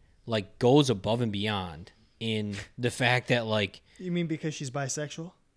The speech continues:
Speaker 1: Well, yeah. But, no, she, like, literally looks at Peter LaFleur and be like, "You, none of your crap's in order."
Speaker 2: Yeah.
Speaker 1: And she just goes to his office and
Speaker 2: Yeah,
Speaker 1: starts
Speaker 2: admini-,
Speaker 1: putting it in order.
Speaker 2: she's, yeah, we'll save that for administra-,
Speaker 1: 'Cause
Speaker 2: oh,
Speaker 1: she's a
Speaker 2: do we have,
Speaker 1: lawyer,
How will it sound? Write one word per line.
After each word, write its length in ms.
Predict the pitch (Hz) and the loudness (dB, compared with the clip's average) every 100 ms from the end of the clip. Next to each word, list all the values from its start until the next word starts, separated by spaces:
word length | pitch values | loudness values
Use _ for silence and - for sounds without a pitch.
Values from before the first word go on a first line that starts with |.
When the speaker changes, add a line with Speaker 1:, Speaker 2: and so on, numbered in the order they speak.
| - | -8
Speaker 1:
Well, 200 | 127 101 | -4 -4
yeah. 280 | 95 151 98 - - - | -2 -4 -6 -10 -8 2
But, 340 | 127 110 - _ _ - - | 4 4 -2 _ _ -14 2
no, 220 | 190 - | 4 4
she, 200 | - - | 0 -2
like, 220 | 139 143 139 | 2 2 6
literally 400 | 165 254 240 175 | 6 6 4 6
looks 320 | 135 160 - | 6 6 6
at 160 | 151 | 2
Peter 240 | - 156 151 | 4 4 6
LaFleur 460 | 131 - 135 127 | 4 4 4 4
and 100 | 110 | 2
be 80 | 107 | -2
like, 180 | 104 98 | -2 -4
"You, 480 | - 107 117 123 127 | -12 -10 -2 2 2
none 300 | 123 123 139 | 2 0 0
of 60 | 156 | 0
your 140 | 127 | -2
crap's 560 | - - 113 117 123 - | -4 -8 -6 -6 -6 -6
in 100 | 104 | -4
order." 480 | 107 110 90 92 - _ _ - | -2 -2 -4 -12 -16 _ _ -12
Speaker 2:
Yeah. 120 | 127 | -6
Speaker 1:
And 100 | 127 | -2
she 160 | 135 139 | 0 0
just 180 | 127 | 0
goes 280 | - 131 143 | 4 4 4
to 80 | 139 | 4
his 120 | 123 | 2
office 400 | 117 131 123 110 | 2 0 -2 0
and 60 | 180 | 2
Speaker 2:
Yeah, 60 | 202 | 4
Speaker 1:
starts 240 | 208 202 | 4 4
Speaker 2:
admini-, 60 | 208 | 4
Speaker 1:
putting 200 | 127 113 | 2 2
it 100 | 101 | -2
in 60 | 107 | -2
order. 120 | 104 | -2
Speaker 2:
she's, 140 | 82 - | -4 -6
yeah, 160 | 180 170 | -2 -2
we'll 320 | 156 170 170 | -2 -2 -2
save 280 | - 170 151 | -2 -2 0
that 140 | 151 | -2
for 140 | - 143 | -4 -6
administra-, 500 | 135 139 139 - 143 143 | -6 -6 -6 -8 -6 -2
Speaker 1:
'Cause 100 | 151 | 0
Speaker 2:
oh, 40 | |
Speaker 1:
she's 100 | 156 | 2
a 40 | 160 | 0
Speaker 2:
do 60 | |
we 100 | 160 | 2
have, 80 | 170 | 2
Speaker 1:
lawyer, 360 | 175 120 85 | 4 2 -2